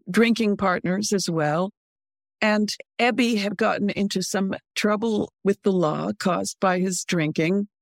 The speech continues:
And when he was brought before the judge, there were a couple of men in the courtroom who, whom Ebby didn't know, who were Christians and were part of a kind of a,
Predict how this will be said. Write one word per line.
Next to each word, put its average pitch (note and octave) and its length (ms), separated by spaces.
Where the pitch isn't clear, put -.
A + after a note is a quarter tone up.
And F#3+ 300
when G3+ 220
he F#3 140
was F#3 280
brought G3+ 320
before F3+ 360
the F3 100
judge, G#3 600
there G#3 180
were G3+ 120
a - 140
couple B3+ 500
of G3 180
men B3 260
in A3 240
the G#3 80
courtroom G#3 680
who, G#3 260
whom G#3 160
Ebby G#3 300
didn't A3 320
know, F3+ 340
who A3+ 100
were F#3+ 140
Christians G#3 680
and G3 120
were F#3 100
part A#3 380
of F3+ 100
a G3+ 80
kind G3+ 300
of F3 100
a, E3 160